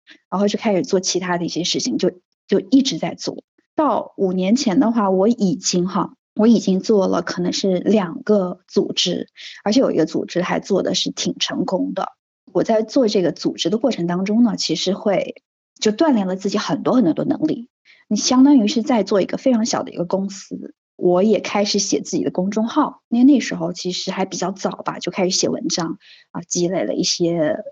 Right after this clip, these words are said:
粉丝啊，一些读者呀之类的。呃，所以五年前在正式离职之前，我其实在斜杠这条路上已经走了挺长时间了，只不过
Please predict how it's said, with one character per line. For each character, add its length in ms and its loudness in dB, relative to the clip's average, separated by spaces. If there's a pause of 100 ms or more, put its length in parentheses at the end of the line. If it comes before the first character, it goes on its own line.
(160)
粉 220 0
丝 280 -4
啊， 280 -6
一 80 -2
些 120 0
读 300 -4
者 300 -2
呀 260 -8 (340)
之 160 -2
类 300 0
的。 200 -8 (160)
呃， 140 -2
所 140 2
以 100 6
五 140 4
年 180 2
前 320 0
在 480 0 (440)
正 260 4
式 260 0
离 320 0
职 240 -2
之 180 -2
前， 200 0
我 120 0
其 180 -2
实 180 -2
在 220 -2
斜 280 0
杠 220 -2
这 140 -2
条 120 -4
路 140 -2
上 220 -2
已 40 -10
经 180 -2
走 160 -6
了 100 -2
挺 160 -6
长 180 -6
时 140 -6
间 160 -4
了， 100 -4
只 160 -6
不 120 -10
过 260 0